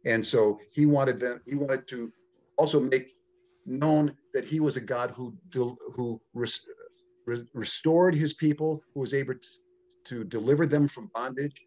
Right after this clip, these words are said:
that kind of stuff. So he's teaching, this is a teaching lesson that God has. And God teaches not only by didactic, you know, where he's actually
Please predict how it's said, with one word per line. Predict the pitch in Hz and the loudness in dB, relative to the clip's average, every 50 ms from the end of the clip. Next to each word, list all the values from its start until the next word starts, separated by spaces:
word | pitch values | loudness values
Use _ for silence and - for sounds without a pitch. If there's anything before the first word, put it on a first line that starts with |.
| _ _ - | _ _ -6
that | 123 - - | -6 -6 -6
kind | - 123 113 | -8 -8 -8
of | 104 - | -8 -8
stuff. | - - - - | -8 -8 -8 -8
So | - 135 | -8 -10
he's | 120 117 - - | -10 -10 -12 -10
teaching, | - 185 196 165 - 139 120 113 - _ _ _ - | -6 -4 -4 -4 -4 -6 -8 -8 -10 _ _ _ -8
this | - | -4
is | 151 | -4
a | 139 - | -4 -4
teaching | - - 175 180 - - 139 117 113 | -4 -4 -6 -6 -4 -4 -6 -4 -2
lesson | 127 135 123 - - 104 98 | -2 -2 -2 -4 -6 -8 -10
that | 98 101 - | -10 -10 -10
God | 107 104 101 101 95 | -8 -8 -8 -8 -6
has. | 110 98 95 98 - - _ _ _ _ - | -6 -6 -6 -6 -8 -12 _ _ _ _ -12
And | 143 127 | -8 -4
God | - 160 190 185 151 - | -2 0 0 0 -2 0
teaches | - 151 147 - 147 117 123 | -2 -2 -2 -2 -6 -6 -4
not | 147 160 165 | -2 -2 0
only | 156 143 139 131 127 | 0 0 -2 -2 -4
by | 110 123 113 107 - - _ _ _ _ _ _ _ _ _ _ - | -4 -4 -2 -2 -4 -6 _ _ _ _ _ _ _ _ _ _ -4
didactic, | 131 117 113 104 - - 151 156 147 - 113 104 101 101 104 | -2 -2 -2 -2 -2 -2 0 0 -2 -4 -4 -4 -4 -6 -6
you | 123 123 110 | -8 -6 -4
know, | 110 107 | -2 -2
where | 107 110 110 104 | 0 0 -2 -2
he's | 107 113 101 123 | -2 -4 -2 0
actually | 127 127 127 - 131 120 104 | 0 0 0 -2 -6 -8 -10